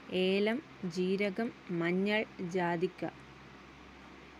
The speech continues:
ആൻസർ ജാതിക്ക. മുറിച്ചു വെച്ചാൽ ബാക്ടീരിയകൾ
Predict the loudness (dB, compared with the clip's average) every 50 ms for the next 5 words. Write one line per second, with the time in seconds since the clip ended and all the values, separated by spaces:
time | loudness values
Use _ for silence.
0 | -18 -18 -18 -18 -18 -18 -18 -18 -18 -18 -18 -18 -18 -18 -18 -18 -18 -18 -18 -20
1 | -20 -20 -20 -20 -20 -20 -18 -18 -18 -18 -20 -20 -20 -20 -20 -20 -20 -18 -18 -20
2 | -20 -18 -18 -18 -18 -18 -20 -20 -20 -20 -20 -20 -20 -20 -20 -20 -20 -20 -16 -6
3 | -2 2 2 2 2 2 2 2 2 2 0 -4 0 2 4 4 4 2 0 -2
4 | -4 -2 -4 -4 -6 -8 -14 -18 -18 -20 -20 -20 -20 -20 -20 -20 -20 -20 -18 -20
5 | -20 -20 -20 -20 -20 -18 -18 -18 -20 -18 -18 -18 -18 -18 -18 -18 -18 -18 -18 -18
6 | -18 -18 -18 -18 -18 -18 -18 -18 -20 -18 -18 -18 -18 -18 -18 -18 -18 -18 -18 -18
7 | -18 -18 -18 -18 -18 -18 -18 -18 -18 -18 -18 -20 -20 -20 -20 -20 -20 -20 -16 -6
8 | 0 4 4 6 6 6 2 2 0 4 6 6 6 6 4 0 0 0 0 0
9 | 2 2 2 2 2 0 -2 -2 -2 0 2 4 4 4 4 2 0 0 -2